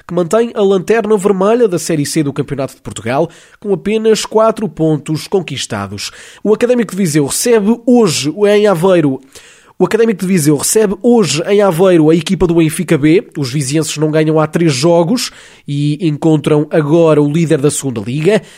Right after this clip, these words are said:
Na antevisão ao jogo, o treinador do Académico, Zé Gomes, elogia a qualidade do adversário, mas garante que os vizienses querem voltar às vitórias.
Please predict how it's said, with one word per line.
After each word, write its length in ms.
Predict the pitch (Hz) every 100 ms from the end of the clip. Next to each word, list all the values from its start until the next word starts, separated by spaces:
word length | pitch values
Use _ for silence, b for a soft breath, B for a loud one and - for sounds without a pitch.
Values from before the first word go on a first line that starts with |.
| B
Na 100 | -
antevisão 420 | 135 - 147 143 170
ao 120 | 151
jogo, 240 | 135 131
o 40 | 139
treinador 360 | 151 165 165
do 140 | 160 170
Académico, 540 | 170 165 170 170 143
Zé 180 | 139 190
Gomes, 500 | 160 180 147 127 -
elogia 600 | 175 175 139 160 185 180
a 60 | 190
qualidade 540 | 190 180 160 175 143
do 80 | 143
adversário, 680 | 117 117 110 - 196 202 180 B B
mas 300 | 208 214 175
garante 400 | 160 190 262 247
que 140 | - 240
os 100 | 196
vizienses 640 | 220 165 185 226 226 202
querem 260 | 220 226 226
voltar 400 | 254 220 175 104
às 160 | 101
vitórias. 680 | 170 190 104 - - -